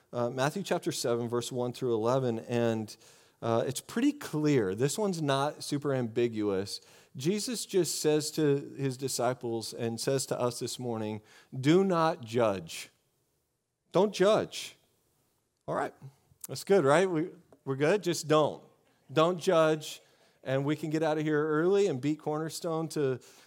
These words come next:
lunch today. And don't judge. Don't do it. The interesting thing about speaking on being judgmental is, first of all, <laughs> you're like,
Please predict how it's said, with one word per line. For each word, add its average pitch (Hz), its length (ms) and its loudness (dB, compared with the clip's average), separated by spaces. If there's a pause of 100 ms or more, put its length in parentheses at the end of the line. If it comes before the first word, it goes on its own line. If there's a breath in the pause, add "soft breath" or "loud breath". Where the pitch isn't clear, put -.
lunch 151 400 0
today. 208 560 2
And 147 440 0 (1080 soft breath)
don't 202 180 4
judge. 220 760 2 (260)
Don't 175 260 2
do 190 260 6
it. - 420 -10 (1500)
The 226 100 0
interesting 262 420 2
thing 185 420 2
about 147 560 2
speaking 165 640 0
on 131 240 -2
being 147 420 0
judgmental 131 960 0
is, 127 220 0
first 196 400 2
of 147 180 -2
all, 151 440 0
<laughs> - 100 -20
you're 165 140 2
like, 127 260 2